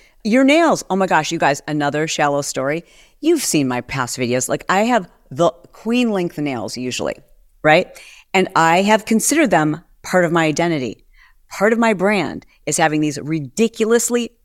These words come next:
ridiculously long nails. I know. And I've always joked about, like, "Oh, it's just who I am." You know, like Dolly Parton, she's got the long nails, like, I, you know, clink, clink, clink. They're queen length. And, and everybody always was like, that's the joke that they would make. They would say, like, "That's part of my identity. I had them when I was teaching fitness classes," like, everything,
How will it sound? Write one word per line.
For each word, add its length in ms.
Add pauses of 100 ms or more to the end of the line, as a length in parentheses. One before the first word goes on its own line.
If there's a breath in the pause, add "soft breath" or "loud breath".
(340)
ridiculously 1080
long 240
nails. 240 (100)
I 140
know. 260 (480 soft breath)
And 380
I've 120
always 220
joked 300
about, 160
like, 160
"Oh, 160
it's 120
just 160
who 140
I 120
am." 420
You 80
know, 100
like 160
Dolly 240
Parton, 340
she's 200
got 180
the 60
long 260
nails, 320
like, 160
I, 160
you 140
know, 80
clink, 260
clink, 200
clink. 280 (600 loud breath)
They're 240
queen 320
length. 320
And, 180
and 160
everybody 440
always 360
was 120
like, 200 (120)
that's 320
the 120
joke 260
that 140
they 100
would 140
make. 160
They 80
would 140
say, 200
like, 160
"That's 220
part 220
of 40
my 140
identity. 360
I 40
had 240
them 100
when 80
I 60
was 80
teaching 240
fitness 260
classes," 220
like, 240
everything, 400